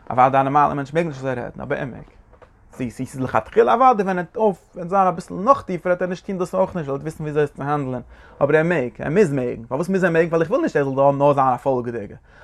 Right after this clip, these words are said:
פאר נארמאלע מענטש, ער זאל פאלגן, פאלגן, ווען עס גייט. אבער ער דארף, ער, ער זאל באקע קושרין, ער דארף זיך פארטיידיגן, ער זאל באקע קושרין, ער דארף זיך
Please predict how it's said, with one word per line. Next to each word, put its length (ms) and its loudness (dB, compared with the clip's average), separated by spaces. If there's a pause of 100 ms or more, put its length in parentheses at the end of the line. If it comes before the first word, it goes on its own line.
(140)
פאר 100 2
נארמאלע 280 6
מענטש, 280 -2
ער 60 -6
זאל 120 0
פאלגן, 360 2
פאלגן, 300 -4
ווען 60 -8
עס 120 -10
גייט. 240 -10
אבער 160 -4
ער 60 -2
דארף, 260 -4
ער, 220 -6
ער 140 -2
זאל 80 -2
באקע 180 0
קושרין, 260 -8
ער 80 -4
דארף 160 -2
זיך 200 -8
פארטיידיגן, 320 0
ער 80 -6
זאל 120 -4
באקע 140 -6
קושרין, 220 -4
ער 140 -4
דארף 160 -2
זיך 140 -12